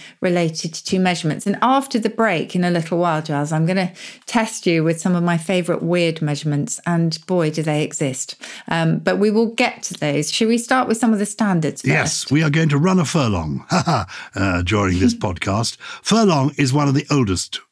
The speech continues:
Speaker 2: words in measurement, isn't it? I think you've told me that before.
Speaker 1: It is one of those, yes. It's the unit of length that is, um, it's about two hundred twenty yards, if you want to keep it that way. And it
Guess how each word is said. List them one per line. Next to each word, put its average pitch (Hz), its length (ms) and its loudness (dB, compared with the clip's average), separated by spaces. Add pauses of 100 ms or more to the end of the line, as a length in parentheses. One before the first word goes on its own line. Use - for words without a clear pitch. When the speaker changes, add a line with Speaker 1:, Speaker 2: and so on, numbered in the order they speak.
Speaker 2:
words 92 360 2
in 90 120 2
measurement, 87 340 0
isn't 95 240 0
it? 85 80 -2
I 95 100 -2
think 151 160 0
you've 123 120 0
told 127 120 2
me 110 100 4
that 101 120 -2
before. 92 460 -4
Speaker 1:
It 254 240 -2
is 285 200 2
one 226 160 2
of 196 100 -4
those, 160 260 0
yes. 180 240 -2
It's - 140 -4
the 233 60 2
unit 262 440 0
of 226 100 -2
length 220 400 -2
that - 260 -2
is, 185 440 0
um, 175 240 0
it's - 100 -8
about 196 200 -2
two 269 120 0
hundred 247 260 2
twenty 190 600 -2
yards, 180 760 -2
if - 140 -18
you 180 60 -4
want 165 140 0
to 160 40 0
keep 165 320 -4
it - 80 -6
that 160 160 -2
way. 165 200 0
And 175 120 2
it - 240 -6